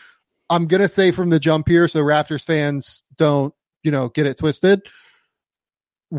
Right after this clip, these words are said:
I'm gonna have Samson Folk on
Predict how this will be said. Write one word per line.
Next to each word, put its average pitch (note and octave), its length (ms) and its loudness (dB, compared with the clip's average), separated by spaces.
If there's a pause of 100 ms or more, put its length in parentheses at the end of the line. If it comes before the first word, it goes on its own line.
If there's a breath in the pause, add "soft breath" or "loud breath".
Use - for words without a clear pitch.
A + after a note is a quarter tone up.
(840)
I'm F3+ 220 2
gonna G3+ 160 2
have F3+ 140 0
Samson E3+ 400 -2
Folk D3+ 320 -2
on C3+ 340 -6